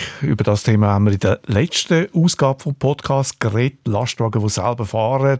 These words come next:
äh, zu wenig Chauffeur, die Problematik, die Fernfahrerromantik, die weg ist. Und zudem haben wir ein Feedback bekommen.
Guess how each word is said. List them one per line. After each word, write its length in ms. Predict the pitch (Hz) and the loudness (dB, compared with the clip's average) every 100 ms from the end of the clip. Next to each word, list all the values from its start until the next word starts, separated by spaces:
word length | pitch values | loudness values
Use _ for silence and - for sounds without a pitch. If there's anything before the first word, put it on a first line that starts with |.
| - | 0
äh, 240 | 113 110 | 0 0
zu 160 | - 110 | -2 -2
wenig 220 | 107 107 | -2 -2
Chauffeur, 540 | - 123 - 131 123 | -2 -4 -2 -2 -2
die 200 | - 110 | -2 -4
Problematik, 840 | 120 123 113 117 113 123 - 117 - - - - - | -2 -4 -4 -2 -2 -2 -4 -8 -8 -12 -12 -12 -2
die 220 | 117 117 - | 0 0 -2
Fernfahrerromantik, 1900 | - 101 127 143 156 - 113 120 127 - _ 113 110 110 113 123 120 - - | -4 0 2 0 -4 -4 -2 0 -2 -8 _ -2 0 0 0 -2 -4 -6 -2
die 220 | 117 123 - | -2 -2 -4
weg 400 | 110 127 160 180 | -2 -2 -2 -2
ist. 200 | 147 - | -2 -2
Und 340 | 135 117 107 | 0 0 0
zudem 360 | 117 110 120 120 | -2 0 0 2
haben 140 | 110 | 2
wir 80 | 110 | 0
ein 80 | 101 | -2
Feedback 880 | - - - 208 - 202 196 - - | -4 -2 0 0 -2 -4 -4 -8 -6
bekommen. 460 | 151 143 127 139 | -6 -4 -4 -4